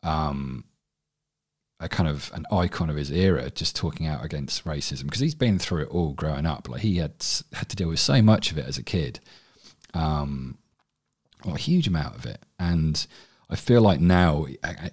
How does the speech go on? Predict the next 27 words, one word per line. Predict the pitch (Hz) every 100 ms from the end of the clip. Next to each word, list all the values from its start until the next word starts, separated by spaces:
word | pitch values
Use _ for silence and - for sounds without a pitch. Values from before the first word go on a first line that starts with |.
| _
he | 98 113
kind | - 139
of, | -
I | 107
think | 147
he |
maybe | 135 120 95
bottled | - 110 78 90
all | 90 87
that | 82
up | 90 82 -
and | -
just | -
kept | - - - -
it, | 73 - _ _ _
kept | - 107 82
that | -
fire | - 90 85 76
inside | 76 71 87 87 78
him. | 69
And | 73 82
now | 95 90 78
he's | 80 73 76 - -
able, | 85 80 76 73
in | - 95
a |
position | 80 80 92 90 80 69 80